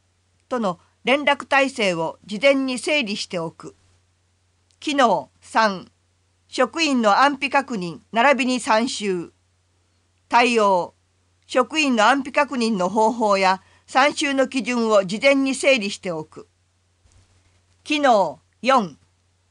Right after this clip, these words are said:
スタッフの過不足の確認及び人的応援要請、または派遣対応。対応。発災時には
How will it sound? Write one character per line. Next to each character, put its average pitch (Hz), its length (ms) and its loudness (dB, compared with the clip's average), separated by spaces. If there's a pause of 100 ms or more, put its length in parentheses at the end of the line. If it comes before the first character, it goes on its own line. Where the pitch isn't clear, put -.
(100)
ス - 100 -20
タ 320 100 2
ッ 339 40 4
フ - 200 -10
の 190 300 0
過 294 160 -4
不 - 80 -12
足 320 260 -2
の 196 140 2
確 220 280 -6
認 226 280 -4 (280)
及 277 200 2
び 180 240 -8
人 277 240 -4
的 277 280 -2
応 262 160 6
援 262 200 4
要 226 220 0
請、 180 420 -4 (680)
ま 226 120 0
た 262 140 2
は 202 120 4
派 233 140 -4
遣 269 240 0
対 233 300 0
応。 143 340 -12 (960)
対 240 320 2
応。 185 320 2 (1040)
発 247 240 0
災 311 240 2
時 247 120 -2
に 226 140 0
は 190 220 2